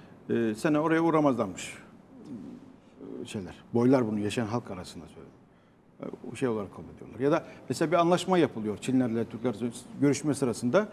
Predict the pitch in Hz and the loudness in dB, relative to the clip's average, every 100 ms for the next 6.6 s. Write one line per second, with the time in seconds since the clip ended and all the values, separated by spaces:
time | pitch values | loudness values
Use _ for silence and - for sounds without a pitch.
0 | - - 127 170 120 165 131 120 131 - | -14 -2 6 6 6 2 2 0 -2 -4
1 | - 117 120 110 143 139 147 113 - - | -2 0 0 0 0 2 2 2 -6 -16
2 | - - 82 117 117 110 107 117 113 - | -12 -8 -6 -4 -2 -2 -2 -2 -2 0
3 | 113 - 202 220 - - - - - 151 | -2 2 0 -2 -14 -20 -20 -10 0 4
4 | 156 131 151 143 165 151 151 139 135 143 | 4 2 4 4 2 0 0 4 6 6
5 | 143 139 135 113 104 180 247 - - - | 4 4 4 4 0 -2 -4 -16 -20 -20
6 | - - - _ - | -20 -20 -20 _ -12